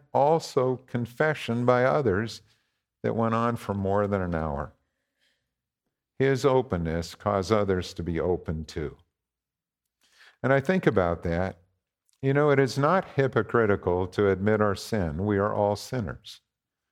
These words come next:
I mean, we all have done things that we know are wrong. What is hypocritical is to pretend to be something we are not. And I,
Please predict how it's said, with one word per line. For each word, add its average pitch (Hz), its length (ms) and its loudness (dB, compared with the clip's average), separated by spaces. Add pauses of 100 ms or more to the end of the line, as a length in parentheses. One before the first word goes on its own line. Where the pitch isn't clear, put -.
(160)
I - 20 -2
mean, 117 140 2
we 123 140 4
all 135 240 6
have 139 160 0
done 139 240 4
things 76 360 -6
that 95 120 2
we 104 160 0
know 104 420 0
are 104 180 0
wrong. 110 380 -2 (640)
What 127 220 2
is 196 280 4
hypocritical 101 920 2
is 120 140 -4
to 120 100 -2
pretend 120 540 0
to 123 60 2
be 110 200 2
something 107 800 -2
we 110 200 0
are 107 140 0
not. 123 380 -2 (1000)
And 127 140 4
I, 147 140 4